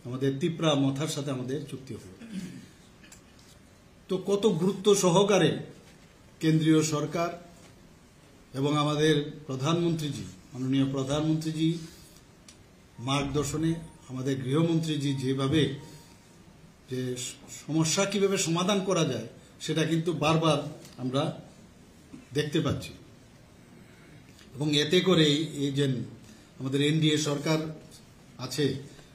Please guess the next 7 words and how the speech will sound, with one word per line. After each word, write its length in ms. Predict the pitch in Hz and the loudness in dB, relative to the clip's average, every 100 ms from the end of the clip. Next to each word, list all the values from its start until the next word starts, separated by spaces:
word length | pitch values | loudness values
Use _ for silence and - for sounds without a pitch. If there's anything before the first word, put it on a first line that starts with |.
| - | -8
সেখানে 360 | 143 135 147 | -4 0 2
কিন্তু 300 | 151 156 139 117 156 170 - - - - - - | 2 0 -2 -6 -8 -12 -16 -20 -20 -20 -20 -12
প্রায় 240 | 170 175 175 | -2 2 4
এগারোটা 580 | 170 170 175 170 185 185 | 2 2 2 0 0 0
ভিন্ন 340 | 143 151 170 | 0 2 2
ভিন্ন 280 | 175 165 160 | 2 2 2
যে 320 | 147 135 120 | 4 2 0